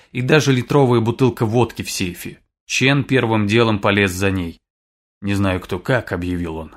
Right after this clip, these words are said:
«а у меня мысли двоятся. Надо бы для успокоения тяпнуть». «Закуски нет», тихо буркнул Бай из кресла. Чен подозрительно на него покосился.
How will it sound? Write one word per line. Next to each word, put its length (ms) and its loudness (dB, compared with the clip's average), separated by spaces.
«а 140 0
у 40 2
меня 200 2
мысли 400 -2
двоятся. 640 -4
Надо 240 0
бы 280 2
для 220 -2
успокоения 680 -2
тяпнуть». 520 -4
«Закуски 580 0
нет», 220 -2
тихо 260 -8
буркнул 440 -4
Бай 200 2
из 100 -4
кресла. 460 -6
Чен 260 -2
подозрительно 680 0
на 100 0
него 260 -2
покосился. 760 -6